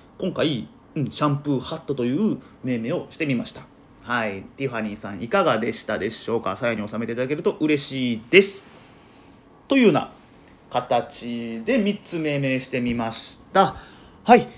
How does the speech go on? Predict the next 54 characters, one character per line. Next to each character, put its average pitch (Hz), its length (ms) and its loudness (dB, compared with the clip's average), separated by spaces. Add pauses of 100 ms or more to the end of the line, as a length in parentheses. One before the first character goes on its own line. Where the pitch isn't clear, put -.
(140)
え 143 220 6
ー、 - 20 4
編 151 160 2
纂 147 160 4
員 139 60 2
の 131 60 2
皆 131 140 4
さ 123 100 2
ん、 117 40 2
い 120 40 0
か 165 100 8
が 156 120 8
で 131 100 2
し - 80 -8
た 104 100 -6
で 104 80 -6
し - 120 -4
ょ 117 120 6
う 110 40 0
か？ 107 580 4 (680)
テ 175 120 2
ィ - 20 6
フ 185 80 10
ァ 139 140 10
ニ 117 240 2
ー 117 40 0
さ 117 200 0
ん 113 120 0
と、 196 360 6 (100)
え 123 200 8
ー、 113 40 4
戸 123 140 4
月 127 220 -2
典 123 200 4
彦 120 220 0
さ 104 160 -2
ん 104 80 -4
と、 - 300 4 (100)
安 120 120 8
倍 123 120 4
晋 139 220 -2
太 175 140 8
郎 160 160 8
さ 143 140 6
ん 127 160 2 (1120)
と - 60 0
い 151 80 8
う 151 60 6
方 151 220 6
の、 196 300 6 (120)
え 123 260 6
ー、 117 60 0
Twitter 113 920 6
の 196 280 2